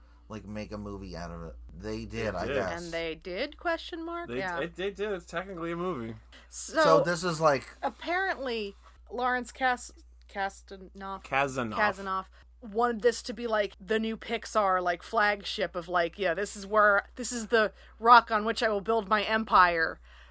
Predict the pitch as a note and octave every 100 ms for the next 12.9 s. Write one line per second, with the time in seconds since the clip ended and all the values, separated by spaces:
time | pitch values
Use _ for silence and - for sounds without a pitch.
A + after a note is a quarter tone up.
0 | - G3 G#3 G3+ - - - - G#3+ G3
1 | F#3 D#3+ - - - - - A3 G3+ F#3+
2 | - - B3+ A3+ G#3+ G#3 - E3+ D#3 E3
3 | E3+ - D3+ C3+ C#3 C3+ G#2 - B2+ A#2
4 | - F3 C#3 B2+ B2 A2+ G#2+ D#3 C3+ B2
5 | A#2 C3 C#3 - B2 A#2+ A2+ A2 - -
6 | - D3 F3 E3 E3+ D3+ D3 C#3+ - B2+
7 | B2 A#2+ B2 C3+ C3 C3 B2+ B2 B2 -
8 | C3 A#2 G#2+ G2+ G2+ - G#3 F#3 A#2 A#2
9 | C#3 C#3 D3+ C3+ C3 A#2 B2 A#2+ - A2+
10 | A2 G2 G2 E2 C#2+ B2 C3+ A3 A#3+ E4
11 | A#3+ D#3 F#3 A3+ G3 C#3 A#2+ C3 B2+ D#3
12 | G3 G#3+ F#3 G#2+ G#2 A#2 - F3+